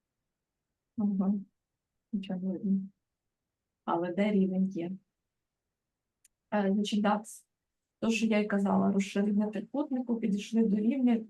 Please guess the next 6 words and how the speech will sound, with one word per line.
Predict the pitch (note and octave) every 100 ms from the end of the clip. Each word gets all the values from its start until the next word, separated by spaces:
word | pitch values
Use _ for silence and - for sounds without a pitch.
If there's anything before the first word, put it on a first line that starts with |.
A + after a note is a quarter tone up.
| -
м, | G3 F#3+ A3 G#3+ F#3+
чітко | - A3+ - F#3
зараз | F#3+ F#3 F#3 - -
ціна | - G3 A3+
відбилася. | - F3 A3+ C#4+ D4 B3+ - A3+ - _ _ _ _ _ _
А, | A3 G#2+ G#2+